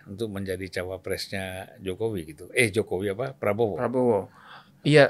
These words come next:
Speaker 2: saya melihatnya masih tetap ada, apa namanya, minimal tiga, tiga potensi. Yang pertama
Speaker 1: Hmm.
Speaker 2: Erik, yang kedua Caimin,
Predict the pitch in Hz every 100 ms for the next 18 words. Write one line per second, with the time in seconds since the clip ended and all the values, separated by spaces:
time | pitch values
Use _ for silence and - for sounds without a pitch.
0 | 135 143 165 175 156 147 147 127 143 170
1 | 175 160 135 - 139 143 143 - 156 147
2 | 147 139 139 147 127 135 127 123 120 117
3 | 110 _ _ _ _ _ _ _ _ _
4 | _ _ 123 123 131 127 117 117 131 147
5 | 147 135 _ 151 151 160 165 165 135 135
6 | 110 - - _ _ - 131 131 120 113
7 | 110 110 117 - 127 123 123 95 107 110
8 | 160 - _ _ _ _ _ _ 131 120
9 | 127 123 117 110 101 110 110 127 160 185